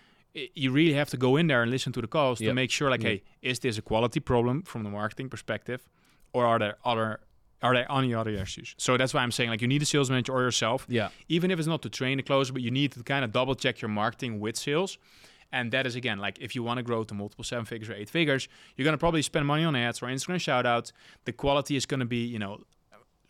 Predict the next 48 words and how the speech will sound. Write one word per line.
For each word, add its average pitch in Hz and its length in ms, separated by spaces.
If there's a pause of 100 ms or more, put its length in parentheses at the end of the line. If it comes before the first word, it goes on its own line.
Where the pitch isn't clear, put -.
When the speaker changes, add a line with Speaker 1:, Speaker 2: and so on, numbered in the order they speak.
Speaker 1:
the 131 160
same, 147 420
but 127 140
it's 113 120
gonna 127 180
be 117 300 (240)
colder 170 260
people 131 520
who 120 220
don't 127 260
b-, 131 60
buy 120 340
immediately. 110 760 (460)
And 131 200
then, 135 260
you 131 120
know, 107 160
you're, 117 180
like, 110 320
trying 143 280
to 135 80
f-, - 180
fix - 260
your 127 80
funnel 143 400
Speaker 2:
<laughs> - 140
Speaker 1:
five 113 180
times. 120 400 (220)
Well, 127 340 (460)
it 135 100
was 135 160
just 117 220
your 113 120
sales, 120 440 (420)
you 127 120
know, 117 200
it's, - 240
Speaker 2:
Yeah. 104 120
Speaker 1:
so 123 180
that 131 120
makes 147 260
it 151 80
a 139 40
little 147 220
bit 117 80
more 117 100
complicated. 107 560 (480)
So, 101 320